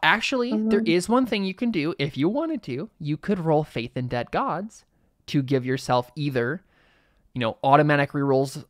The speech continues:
Speaker 1: of sixes, um, or
Speaker 2: Okay.
Speaker 1: an extra die, or two, or three. Um, th-, they get progressively harder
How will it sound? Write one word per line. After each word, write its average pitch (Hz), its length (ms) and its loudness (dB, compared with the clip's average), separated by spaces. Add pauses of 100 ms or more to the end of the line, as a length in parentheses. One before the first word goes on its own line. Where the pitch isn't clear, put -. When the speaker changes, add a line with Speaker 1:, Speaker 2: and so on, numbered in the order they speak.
Speaker 1:
of 131 80 -6
sixes, - 560 -6 (760)
um, 123 260 -4 (100)
or 151 360 4
Speaker 2:
Okay. 214 120 -6 (380)
Speaker 1:
an 147 100 -4
extra - 320 -4
die, 139 380 -2 (240)
or 104 100 -6
two, 120 280 -10 (140)
or 117 120 -10
three. 113 220 -12 (680)
Um, 92 400 -12 (1000)
th-, - 240 -18 (120)
they 139 140 -6
get 135 160 0
progressively 139 480 0
harder 123 460 0